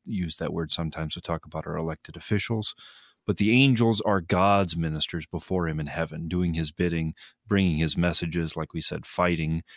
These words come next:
uh, for him when that's necessary. One of the things that's, is confusing to a lot of people, I think, is Saint Michael. We're used to seeing the word saint before all sorts of human beings, like Saint Mary,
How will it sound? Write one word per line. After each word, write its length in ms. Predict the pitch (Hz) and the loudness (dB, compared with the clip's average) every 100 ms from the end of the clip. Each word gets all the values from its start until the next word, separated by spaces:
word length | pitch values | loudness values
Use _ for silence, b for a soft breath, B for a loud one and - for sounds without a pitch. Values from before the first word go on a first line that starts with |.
| b _ | b _
uh, 240 | 98 80 76 | -8 -6 -6
for 340 | - 104 92 | 0 2 2
him 240 | 71 76 76 | 2 -2 -2
when 160 | 78 | -2
that's 280 | 76 76 - | -2 -4 -4
necessary. 720 | 80 76 62 - 57 53 - _ _ B B B B B | -4 -4 -6 -8 -8 -12 -16 _ _ B B B B B
One 200 | 131 170 | 2 4
of 80 | 170 | 6
the 20 | |
things 180 | 139 117 | 6 6
that's, 220 | 107 - - | 4 0 2
is 220 | 123 98 | 2 2
confusing 760 | - 90 - 120 120 98 90 92 _ 101 | 0 0 2 4 4 4 2 0 _ -4
to 120 | 92 | 0
a 40 | |
lot 160 | 92 98 | 4 2
of 80 | 98 | 0
people, 240 | - 87 | -2 -2
I 80 | 82 | -2
think, 320 | 90 82 - | -2 -2 -4
is 400 | 90 82 82 - - - | -4 -4 -4 -6 -8 0
Saint 540 | - - 110 98 - | 4 6 4 2 0
Michael. 640 | - 78 80 - - 82 - 185 | -4 -2 -2 -4 -8 -10 -14 -12
We're 400 | 156 185 123 123 | -12 -4 0 2
used 320 | 120 135 - | 4 2 2
to 80 | 113 | 2
seeing 280 | - 113 | 4 4
the 100 | 101 | 4
word 340 | 92 92 90 87 _ | 2 2 0 -4 _
saint 500 | - - 104 101 - b b b - | 2 4 4 2 -2 b b b -2
before 480 | 104 - 98 92 | -2 2 2 2
all 220 | - 101 101 | 2 2 2
sorts 320 | - 90 - | 2 0 -4
of 120 | 80 | -4
human 360 | - 92 82 78 | 0 0 0 2
beings, 500 | 85 78 78 78 78 | 2 2 -2 -4 -6
like 260 | 78 78 | -6 -6
Saint 320 | - - 80 - | -6 -4 -6 -2
Mary, 560 | 87 101 95 92 90 | 2 2 2 0 -4